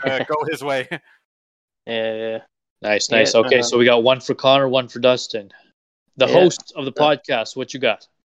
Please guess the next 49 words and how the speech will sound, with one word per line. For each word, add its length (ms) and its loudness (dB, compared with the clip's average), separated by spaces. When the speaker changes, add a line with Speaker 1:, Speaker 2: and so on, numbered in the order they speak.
Speaker 2:
<laughs> 0 -
I 920 0
got, 240 4
gotta 160 4
go 120 6
with 120 2
Dustin, 460 0
man. 260 -4
He 160 -6
just, 280 -8
he 120 -4
showed 440 4
that 180 4
he 100 -6
can 160 -4
hang 280 0
with 160 -4
Connor 440 2
and 160 2
his, 220 -4
uh, 360 0
counter-striking 680 -4
ability. 560 2
I 80 0
don't 120 2
know, 320 4
uh, 340 4
what 160 2
different 280 -6
stuff 220 -4
Connor 280 -2
will 80 -6
come 240 -2
out 180 4
with. 300 0
Maybe 240 -6
some 200 -10
stuff 360 -6
that, 180 0
uh, 160 -2
he'll 160 -6
hit 100 -4
with 240 -4
Dustin 520 0
with. 200 0
You 100 -2
know, 140 2
it's 140 4
always 320 6